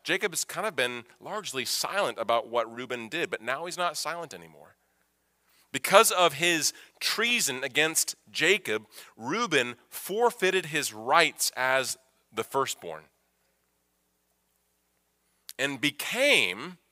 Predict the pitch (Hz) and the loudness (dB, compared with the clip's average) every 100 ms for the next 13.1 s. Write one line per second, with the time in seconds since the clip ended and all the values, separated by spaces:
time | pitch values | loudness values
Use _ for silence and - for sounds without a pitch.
0 | _ _ _ - 127 104 95 117 - 117 | _ _ _ 0 0 0 -2 -2 -2 -4
1 | 101 - 90 85 117 - - _ _ _ | -4 -2 -4 -4 -4 -6 -6 _ _ _
2 | _ _ _ _ _ _ _ _ - 143 | _ _ _ _ _ _ _ _ 0 2
3 | 202 196 - - 165 170 147 82 95 120 | 2 2 0 2 0 0 -2 -4 -10 -14
4 | _ _ _ _ _ - 107 113 117 120 | _ _ _ _ _ 0 2 4 0 -2
5 | - - _ _ _ 85 110 101 69 - | -4 -6 _ _ _ -6 -2 -2 -4 -18
6 | _ _ _ _ _ _ _ _ _ _ | _ _ _ _ _ _ _ _ _ _
7 | _ _ - 156 98 151 180 220 175 175 | _ _ -4 -4 -4 -4 -2 -2 -4 -6
8 | - 95 - _ _ _ _ _ _ - | -6 -8 -14 _ _ _ _ _ _ -20
9 | - - 135 190 254 196 117 165 - _ | -20 -16 2 8 10 10 8 2 -4 _
10 | _ _ _ _ - 156 220 240 196 - | _ _ _ _ -6 4 8 8 6 4
11 | - 196 - 160 - 196 202 - 143 147 | 4 4 4 -2 2 6 4 4 -4 -2
12 | 151 180 233 214 117 101 - 76 82 127 | -2 0 2 2 2 0 0 -4 0 0
13 | 196 | 0